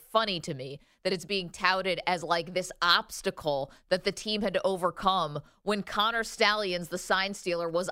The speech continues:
on the staff. This is your self-imposed, self-inflicted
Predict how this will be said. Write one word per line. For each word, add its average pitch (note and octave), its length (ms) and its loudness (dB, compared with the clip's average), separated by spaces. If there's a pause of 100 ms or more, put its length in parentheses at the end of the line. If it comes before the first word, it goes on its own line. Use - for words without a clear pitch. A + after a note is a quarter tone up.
on G#3 300 2
the G#3 100 2
staff. G#3 600 2
This A#3+ 180 2
is B3+ 160 -2
your A3 220 0
self-imposed, A#3+ 1120 -2 (280)
self-inflicted B3 1500 0